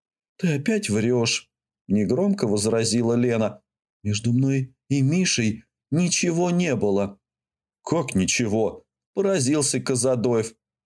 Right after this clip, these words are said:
"А вот так. Он не рвался уложить меня в постель, хотя я была готова". "Погоди", перебил Сергей. "Ты меня зачем к себе позвала?" "Поговорить",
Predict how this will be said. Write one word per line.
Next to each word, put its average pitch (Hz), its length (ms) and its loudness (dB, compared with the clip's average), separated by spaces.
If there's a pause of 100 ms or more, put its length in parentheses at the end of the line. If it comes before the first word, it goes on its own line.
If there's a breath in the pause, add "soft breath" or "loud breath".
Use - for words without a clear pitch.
(140)
"А 190 120 -2
вот 208 340 -2
так. 110 400 -2 (500)
Он 208 220 2
не 170 100 0
рвался 175 460 0
уложить 139 440 0
меня 135 260 2
в 127 100 -10
постель, 196 600 0 (240)
хотя 190 400 0
я 170 220 2
была 175 340 0
готова". 151 760 0 (680)
"Погоди", 135 800 0 (320)
перебил 135 440 2
Сергей. 120 580 -2 (380)
"Ты 92 120 -2
меня 131 300 2
зачем 160 440 0
к - 40 -2
себе 202 380 2
позвала?" 123 680 -2 (840)
"Поговорить", 196 840 0